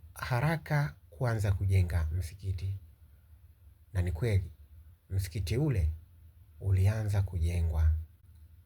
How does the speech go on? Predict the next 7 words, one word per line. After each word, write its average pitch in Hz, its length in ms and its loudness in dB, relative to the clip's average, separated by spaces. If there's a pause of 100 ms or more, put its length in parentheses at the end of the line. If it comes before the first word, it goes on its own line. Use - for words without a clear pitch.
(340)
Msikiti 156 600 -6
ulipomalizika, 120 1200 0 (1120)
mfalme 127 720 -2 (340)
aliamua 110 920 -2 (1160)
kuita 151 800 -4 (240)
jina 110 360 2
lake 98 600 4